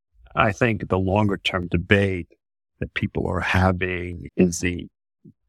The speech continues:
government debt in the United States too high so that the dollar will lose its res-, you know, reserve currency status. I think it's hard to have an opinion about that, but what I would say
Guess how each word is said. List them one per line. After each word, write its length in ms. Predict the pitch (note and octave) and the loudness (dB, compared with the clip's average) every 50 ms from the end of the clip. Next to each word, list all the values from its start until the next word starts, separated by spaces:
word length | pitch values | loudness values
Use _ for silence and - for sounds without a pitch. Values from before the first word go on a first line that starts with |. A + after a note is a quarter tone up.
| _ _ - | _ _ 2
government 480 | - A#2+ A2 A2 A2+ A2+ G#2+ G2+ F#2+ - | 4 6 6 4 2 -2 -4 -6 -6 -2
debt 260 | - G2+ F#2+ G#2 - | 0 0 0 0 -4
in 100 | - F2+ | -8 -12
the 80 | F2+ F2+ | -12 -10
United 400 | F2 F2+ F#2+ F#2+ F#2 F#2 E2+ - | -8 -6 -6 -6 -6 -10 -12 -10
States 380 | - - F#2+ F#2+ F2+ - - - | -8 -6 -6 -6 -8 -10 -8 -6
too 200 | - - F#2+ F2+ | -4 -2 -2 -2
high 600 | D#2+ - - F2+ F#2 F#2 G2 A2+ C3 F3 G#3+ A#3 A#3+ - _ _ _ _ _ _ _ | -2 -2 0 2 4 4 4 4 2 2 0 -2 -4 -8 _ _ _ _ _ _ _
so 300 | - - - G#2 G#2 G#2 | -10 -4 -4 -2 -2 -2
that 340 | G2 G#2+ G#2 G2+ G2 F#2+ - _ - - | 0 2 4 4 4 4 2 _ -12 -12
the 300 | - G2+ G2 G2+ G2+ G2+ - | -10 -8 -6 -6 -8 -4 2
dollar 340 | - G#2 G2 G2+ G#2 G#2 G2+ | 4 6 6 6 6 4 2
will 220 | F#2 F2+ F#2+ F#2 F2+ | 0 -2 -6 -6 -6
lose 500 | G2 G2 G2 F#2+ F#2+ F#2+ F#2 E2+ - - - | -6 -6 -6 -6 -6 -8 -10 -10 -12 -10 -8
its 500 | G2 F#2 F2+ - _ _ _ - - _ _ _ _ _ _ _ _ _ _ _ _ - | -8 -8 -8 -10 _ _ _ -20 -20 _ _ _ _ _ _ _ _ _ _ _ _ -14
res-, 400 | - F#2 F#2 F#2+ G2 F#2+ - - _ _ _ | -12 -10 -8 -8 -10 -10 -12 -16 _ _ _
you 140 | - C3+ G2 | -8 -6 -4
know, 80 | F2+ F2 | -4 -2
reserve 460 | F2 F2+ F#2 - G#2 F#2+ F2+ E2 - | -2 0 2 6 6 6 6 4 0
currency 480 | - - F#2 E2+ D#2+ D2+ - - - - | -2 -2 0 0 0 0 -2 -2 -2 -2
status. 680 | - - - - - - - - - - - - - - _ _ _ _ _ _ _ _ - | -4 -2 -2 -2 -2 -2 -2 -4 -8 -8 -6 -6 -6 -8 _ _ _ _ _ _ _ _ -2
I 80 | - F3 | 2 4
think 180 | G3 G#3+ F#3+ | 6 6 6
it's 120 | E3 - - | 4 2 2
hard 240 | - A2+ A#2+ A#2 - | 2 2 2 2 0
to 80 | A2+ | -4
have 160 | G#2 G#2 G2 | -4 -4 -6
an 100 | F#2+ F#2 | -6 -8
opinion 500 | F2+ E2+ - - G2 F#2 F#2 F#2+ F#2+ F#2+ | -8 -10 -12 -12 -10 -10 -10 -8 -8 -8
about 360 | G2 F#2 G2+ F#2+ F#2+ F#2+ - - | -6 -2 0 0 0 0 0 0
that, 300 | F#2+ F#2+ F#2 F2+ F2 - _ _ - _ _ _ _ - | 2 2 2 0 -2 -6 _ _ -20 _ _ _ _ -4
but 100 | G2+ G#2 | -2 0
what 180 | G#2+ A2 A2 | 0 2 4
I 140 | A2 G#2+ G#2+ | 4 4 2
would 200 | G#2 G#2+ G#2 - | 2 -2 -4 -2
say 640 | - - - - A#2 A2+ C3 C#3 C#3 C3 A#2+ A#2 G#2+ | -2 -2 2 4 6 6 6 6 4 2 0 -2 -4